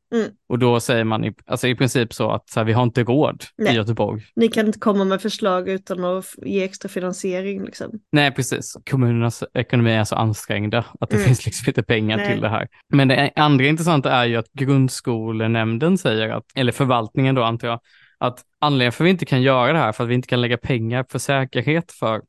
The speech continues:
Speaker 2: skolor med judisk profil då, eller till exempel skolor med muslimsk profil om man skulle
Speaker 1: Mm.
Speaker 2: tänka så,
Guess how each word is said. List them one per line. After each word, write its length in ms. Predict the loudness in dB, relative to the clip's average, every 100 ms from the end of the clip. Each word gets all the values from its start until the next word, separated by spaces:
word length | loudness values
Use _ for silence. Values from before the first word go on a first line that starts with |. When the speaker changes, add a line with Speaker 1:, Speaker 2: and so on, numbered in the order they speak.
| _
Speaker 2:
skolor 460 | -4 2 4 4 4
med 120 | 4
judisk 340 | 4 2 0
profil 440 | -4 0 2 4 2
då, 200 | -2 -4 _
eller 260 | 2 2 2
till 140 | 0
exempel 320 | -2 -2 -4
skolor 300 | -4 0 0
med 120 | 2 0
muslimsk 380 | 0 0 -2
profil 360 | -4 -4 -2 -2
om 60 | -2
man 100 | -2
skulle 140 | -2
Speaker 1:
Mm. 120 | -2
Speaker 2:
tänka 240 | -2 -2 -2
så, 200 | -4